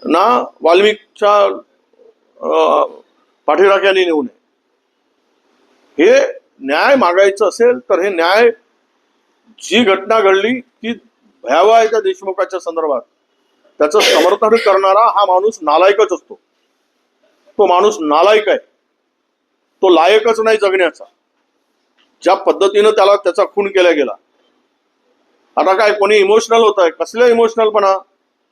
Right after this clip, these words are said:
ज्या पद्धतीनं खून झाल्यानंतर तुम्ही तुमच्या जिल्ह्यातली घटना आहे, मंत्र्यांनी जाऊन लगेच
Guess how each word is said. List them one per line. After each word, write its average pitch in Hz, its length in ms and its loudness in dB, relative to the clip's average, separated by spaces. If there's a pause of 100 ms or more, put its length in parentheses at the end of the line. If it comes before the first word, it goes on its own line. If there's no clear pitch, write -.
(1080)
ज्या 185 120 2
पद्धतीनं 196 880 0 (640)
खून 208 220 -2
झाल्यानंतर 196 600 2
तुम्ही 208 440 -2 (540)
तुमच्या 170 320 0
जिल्ह्यातली 208 500 0
घटना 196 300 -2
आहे, 185 160 0 (1080)
मंत्र्यांनी 190 540 0
जाऊन 208 340 0
लगेच 202 480 0